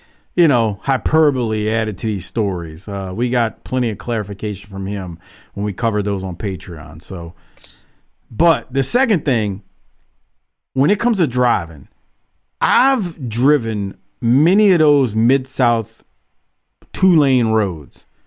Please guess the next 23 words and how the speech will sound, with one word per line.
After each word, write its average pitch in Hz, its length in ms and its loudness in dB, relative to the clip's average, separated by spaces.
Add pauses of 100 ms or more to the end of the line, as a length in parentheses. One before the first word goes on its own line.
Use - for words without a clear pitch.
(140)
that 120 140 -2
you 120 140 0
hear 123 180 2
these 131 220 4
guys 127 280 0
talk 131 260 0
about. 147 340 -6 (920)
It 233 200 4
is 208 300 4
a 135 180 4
miracle 107 840 0 (1040)
that 139 340 0 (1120)
more 147 260 4
people 170 300 2
didn't 113 360 2
die 85 600 -2 (400)
on 127 200 2
the 113 80 0
road. 92 420 -8 (1500)
'Cause 175 160 2
I 202 100 4
wasn't 175 380 2
drinking, 117 600 0